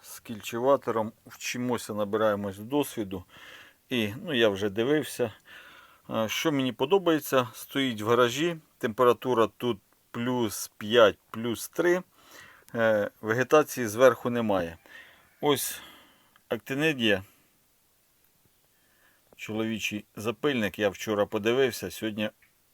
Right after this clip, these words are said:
потрібно висаджувати. Бачимо, це було поставлено все одинадцятого нуль третього, а сьогодні у нас двадцять шосте березня, тобто п'ятнадцять днів, ну, дві,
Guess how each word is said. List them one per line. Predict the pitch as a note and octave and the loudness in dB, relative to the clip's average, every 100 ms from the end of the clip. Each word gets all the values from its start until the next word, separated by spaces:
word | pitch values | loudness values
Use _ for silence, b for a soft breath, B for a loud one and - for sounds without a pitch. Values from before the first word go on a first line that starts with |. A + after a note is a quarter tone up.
| _ | _
потрібно | - G#2+ G#2+ G#2+ G#2+ | -18 -12 -6 -4 -2
висаджувати. | G#2+ - G#2 E2 F2+ E2+ - - _ _ _ _ b b b b b b _ _ _ | -4 0 0 0 -10 -12 -16 -20 _ _ _ _ b b b b b b _ _ _
Бачимо, | G2 G#2 - F2+ F2+ - b b b _ | 0 0 0 -8 -14 -18 b b b _
це | - C3 C#3+ D#3 | -6 2 4 4
було | B2 A#2 C#3 C3 | 2 0 0 0
поставлено | G#2+ A2+ - - D3+ D3 C3 B2 A#2+ A#2 | 0 -2 -4 2 4 4 2 0 0 -4
все | G#2+ - D3 D3 B B B B _ | -4 0 2 2 B B B B _
одинадцятого | - A2 A#2+ C3 - - B2 | -6 -2 2 2 0 -2 -2
нуль | A#2 A#2+ | 0 0
третього, | G#2 A2 G2+ - F2+ - | 0 0 0 -2 -10 -2
а | G#2+ | -2
сьогодні | - A#2+ B2+ D#3+ C#3 | -2 -2 0 0 0
у | C3+ | 0
нас | C3+ B2+ - - - - - - B B B B B B - | 2 0 -2 -10 -16 -20 -20 -20 B B B B B B -12
двадцять | G#2+ C3 D#3+ - C3 | 0 4 6 4 2
шосте | - C3+ - - G2 B B - | 2 2 2 0 0 B B -18
березня, | A2 A2+ A2 G2 G2 F#2+ - | 0 4 4 2 -4 -8 -4
тобто | - C#3+ - | 0 2 0
п'ятнадцять | A#2+ B2+ - D3 C3+ C3 | 4 4 6 4 4 -2
днів, | A2+ A2 B2 | -2 -4 -2
ну, | G3 | -4
дві, | B2+ C#3 | -2 -4